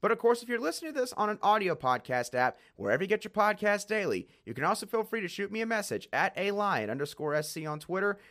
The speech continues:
and I'll be sure to respond to any replies or comments that you have for me as quickly as I see 'em. And also, if you've enjoyed the Locked On Gamecocks podcast and you want to get more news on the entire S E C conference, then make Locked On S E C your second listen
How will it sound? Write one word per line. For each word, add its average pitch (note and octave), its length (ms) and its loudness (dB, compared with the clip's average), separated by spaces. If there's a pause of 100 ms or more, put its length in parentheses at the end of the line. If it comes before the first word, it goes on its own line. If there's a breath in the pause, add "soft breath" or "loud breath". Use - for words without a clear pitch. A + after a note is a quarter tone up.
and A2+ 120 0
I'll C#3 100 4
be F3 100 -2
sure F#3+ 140 -4
to F#3 60 -4
respond F#3 320 -4
to D3+ 100 -2
any C#3+ 80 -2
replies G3 400 0
or F#3 60 -14
comments F#3 280 -6
that B2+ 140 -12
you G#3 120 -6
have A#3 280 0
for C3 100 -8
me G#2+ 260 -6 (200 soft breath)
as C#3+ 240 0
quickly F3+ 420 -2
as G2 200 -2
I A2+ 80 0
see A2+ 340 -6
'em. D2 140 -14 (260 soft breath)
And D3 100 -2
also, A#3 460 2 (140 loud breath)
if F3+ 140 -4
you've A#3+ 100 -4
enjoyed D#4+ 320 0
the D#4 60 0
Locked A3 280 0
On F#3 140 0
Gamecocks D#3+ 480 -2
podcast C#3+ 560 0
and C3+ 100 -4
you C#3 80 -4
want B3+ 180 -2
to E4+ 60 -6
get D4 160 -6
more A3 220 0
news F#3+ 240 -4
on F3 100 -4
the E3 100 -4
entire F#3+ 440 4
S B2 240 0
E A#2+ 80 -6
C A#2+ 180 -6
conference, A#2+ 520 -6 (280 soft breath)
then C#3 180 2
make B3 240 -2
Locked B3+ 280 2
On B3 160 0
S B3+ 180 -4
E B3+ 80 -4
C A3 360 -4 (140)
your C#3+ 180 2
second G3+ 380 -2
listen G3 420 0